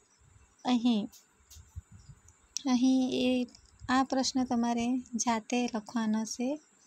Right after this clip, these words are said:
કે વિદ્યાર્થી પોતાની રીતે જે બનાવ્યું હોય તેને આધારે ઉત્તર આપવાનો છે. જે તમે જે બનાવ્યું હોય ને એના આધારે તમારે ઉત્તર આપવાનો છે. આ તમારે જાતે લખવાનું છે. હવે એના પછી અહીં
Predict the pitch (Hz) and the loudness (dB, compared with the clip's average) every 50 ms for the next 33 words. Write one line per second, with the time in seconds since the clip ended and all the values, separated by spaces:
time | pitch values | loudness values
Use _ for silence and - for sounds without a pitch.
0 | _ _ - - - - - _ - - - 269 269 262 269 247 233 - 294 302 | _ _ -20 -20 -20 -20 -20 _ -10 -4 -2 0 0 2 0 0 0 2 2 2
1 | 302 - 302 302 - - 254 247 247 - 294 302 311 320 302 269 262 254 254 - | 2 2 -2 -6 -4 -4 -4 -4 -2 0 0 0 2 2 0 0 0 -2 -4 0
2 | - 277 254 - 285 277 247 - 233 233 233 240 269 285 302 302 302 294 285 277 | -2 -2 0 0 -2 -2 -2 -2 -2 0 2 2 2 2 2 2 0 0 0 0
3 | 269 262 254 - 247 233 240 247 247 - 220 214 202 - 233 226 226 233 240 214 | -2 -2 -2 -2 0 0 0 0 0 -2 -4 -4 -2 -2 -2 -2 -2 -4 -6 -6
4 | - _ - - 220 214 214 196 - _ _ - 208 202 214 247 311 381 _ _ | -10 _ -8 -6 -4 -4 -4 -6 -6 _ _ -4 -4 -2 -2 -2 -4 -6 _ _
5 | _ _ - - - _ - - - - - - 220 202 196 220 247 233 - - | _ _ -20 -20 -20 _ -20 -16 -12 -10 -8 -4 -4 -4 -4 -4 -8 -8 -4 -4
6 | 233 220 - 240 226 220 220 226 226 220 214 - 233 226 233 240 247 - - - | -4 -2 0 0 2 2 2 2 0 0 -2 -2 -2 0 0 -2 -4 -8 -14 -20
7 | - - - _ _ - 226 226 220 226 233 240 233 233 247 240 277 302 320 302 | -20 -20 -20 _ _ -4 -2 0 2 2 2 0 0 -2 -2 0 0 0 2 2
8 | 277 240 233 226 226 233 226 226 220 214 - 240 233 226 240 247 - 240 220 214 | 2 2 2 0 0 0 0 0 -2 -2 0 -2 -2 0 -2 -4 -4 -2 -2 0
9 | 220 214 214 226 220 196 _ - - 220 214 214 202 196 - - - 208 208 208 | 0 0 -2 -2 -4 -6 _ -6 -6 -4 -2 -2 -2 -4 -6 -6 -6 -4 -2 -2
10 | 208 202 - - 226 214 208 202 - 220 208 208 214 214 254 269 277 247 - - | -2 -2 -4 -4 -2 -4 -4 -4 -4 -4 -2 -2 -2 -2 0 0 -2 -2 -2 -4
11 | - 233 202 196 202 - - - 226 220 240 277 _ - - - - - - - | -4 -2 -2 -4 -4 -8 -6 -6 -4 -4 -4 -6 _ -16 -20 -20 -20 -18 -16 -16
12 | - - 226 214 208 - - - 226 214 208 202 208 226 254 285 277 - _ _ | -14 -10 -8 -8 -8 -8 -8 -6 -4 -2 -2 -2 -2 -2 -2 -4 -4 -8 _ _
13 | - - - - - 226 208 202 214 214 _ _ _ - _ _ - _ _ - | -20 -18 -12 -10 -6 -4 -4 -4 -6 -8 _ _ _ -20 _ _ -20 _ _ -6
14 | 247 254 - - 247 269 262 277 294 285 - - 240 - - - 226 - - 247 | -6 -4 -4 -2 0 0 2 2 2 0 -2 -4 -8 -8 -6 -8 -6 -4 -2 -2
15 | 214 226 220 202 196 226 | -2 0 -2 -2 -4 -6